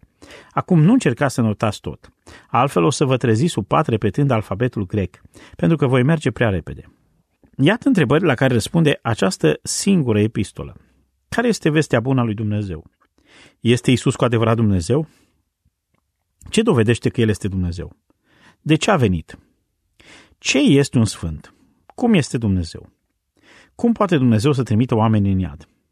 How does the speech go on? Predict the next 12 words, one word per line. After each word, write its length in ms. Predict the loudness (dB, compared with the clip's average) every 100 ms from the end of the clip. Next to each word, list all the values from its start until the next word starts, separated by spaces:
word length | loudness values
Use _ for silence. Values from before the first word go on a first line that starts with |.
| _ _ _ _ _ -20 -20 _
Ce 160 | -4
se 120 | 0 2
va 80 |
întâmpla 380 | 2 2 0 0
cu 100 | 0
oamenii 260 | 0 2 0
care 280 | 0 -2 -2
nu 160 | -2 0
au 80 |
auzit 260 | 0 0 0
niciodată 380 | 0 0 -2 -2
Evanghelia? 540 | 0 0 0 -4 -10